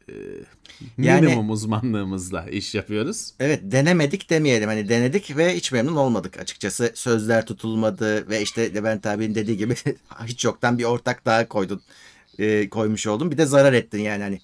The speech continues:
Speaker 2: günün sonunda.
Speaker 1: Ya tabii bir de şey var Murat. Şimdi böyle hani bize böyle gelip de sizin reklam gelirinizi arttıracağız diye vaat eden bir sürü kişi ya da
Speaker 2: Hala
Speaker 1: kurum
Speaker 2: var.
Speaker 1: oluyor.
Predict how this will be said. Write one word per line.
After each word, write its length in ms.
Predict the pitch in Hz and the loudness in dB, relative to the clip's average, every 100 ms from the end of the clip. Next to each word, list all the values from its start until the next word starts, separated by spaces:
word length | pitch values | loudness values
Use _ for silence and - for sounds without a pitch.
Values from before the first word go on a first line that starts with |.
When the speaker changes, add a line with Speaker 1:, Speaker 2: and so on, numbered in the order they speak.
| _ _ _ _ | _ _ _ _
Speaker 2:
günün 200 | 110 107 | -4 -4
sonunda. 460 | 98 107 101 98 92 _ _ _ _ _ _ _ _ _ _ _ _ _ _ _ 123 | -2 -2 -2 -4 -6 _ _ _ _ _ _ _ _ _ _ _ _ _ _ _ -6
Speaker 1:
Ya 300 | 170 302 - | -4 -2 0
tabii 240 | 302 277 | 0 0
bir 100 | 226 | 0
de 100 | 294 | 0
şey 280 | - 233 294 | 0 0 2
var 140 | 220 | 0
Murat. 280 | 160 214 160 | 0 -2 -2
Şimdi 340 | - 175 190 | -4 -4 -2
böyle 260 | 196 202 190 | 0 0 0
hani 340 | 190 190 190 160 | -2 -2 -2 -2
bize 300 | 175 190 190 | -4 0 0
böyle 280 | 185 185 180 | 0 0 -2
gelip 360 | 180 190 - | -2 -2 -4
de 100 | 165 | -6
sizin 360 | 160 165 180 180 | -4 -4 -4 -2
reklam 400 | 175 - 180 180 | -4 -4 -6 -4
gelirinizi 520 | 175 175 175 170 180 | -2 -2 -4 -2 -2
arttıracağız 800 | 175 170 180 175 170 185 165 147 | -2 -4 -4 -4 0 -2 -2 -2
diye 320 | 151 175 185 | 0 0 0
vaat 420 | 151 156 175 - | -2 0 -2 -4
eden 400 | 110 131 147 185 - | -6 -2 -2 -4 -8
bir 140 | 156 | -8
sürü 400 | 147 135 165 165 | -4 -2 -2 -6
kişi 300 | - 147 196 | -8 -4 0
ya 180 | 165 131 | 0 2
da 80 | 117 | 2
Speaker 2:
Hala 120 | 110 | 4
Speaker 1:
kurum 120 | 98 | 4
Speaker 2:
var. 180 | 113 113 | 4 2
Speaker 1:
oluyor. 300 | 107 90 78 | 0 -2 -4